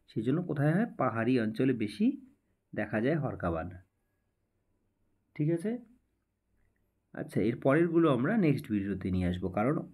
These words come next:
ভিডিওটা already অনেকটা বড় হয়ে গেছে, আর, আহ, সঙ্গে সঙ্গে পরপর বলে দিলে তোমাদের এতটা মনেও থাকবে না, তার জন্য এই নতুন একটি পন্থা আমি নিয়ে আসলাম, যেভাবে তোমাদেরকে পড়ালে মনে থাকে,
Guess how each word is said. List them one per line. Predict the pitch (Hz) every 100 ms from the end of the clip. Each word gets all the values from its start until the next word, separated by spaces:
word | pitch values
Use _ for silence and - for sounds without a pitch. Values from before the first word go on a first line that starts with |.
| - 113
ভিডিওটা | 104 120 131
already | 107 110 143
অনেকটা | 135 135 143
বড় | 117 117
হয়ে | 127 135
গেছে, | 135 139 196 254 _ _ - _
আর, | 117 107
আহ, | - - 113 104 104 98 95 - _ -
সঙ্গে | 82 117 117
সঙ্গে | 123 143 139
পরপর | 123 120 147
বলে | 131 135
দিলে | 147 175
তোমাদের | 147 127 120
এতটা | 123 127
মনেও | 110 120 143
থাকবে | 156 175
না, | 220
তার | 214 127
জন্য | 113 117
এই | 110
নতুন | 110 107 127
একটি | 113 -
পন্থা | 131 110 107
আমি | 107 104
নিয়ে | 107 104
আসলাম, | 107 185 180
যেভাবে | 123 107 107 143
তোমাদেরকে | 110 107 120 180
পড়ালে | 220 123 107 135
মনে | 208 147 147 131
থাকে, | 90 90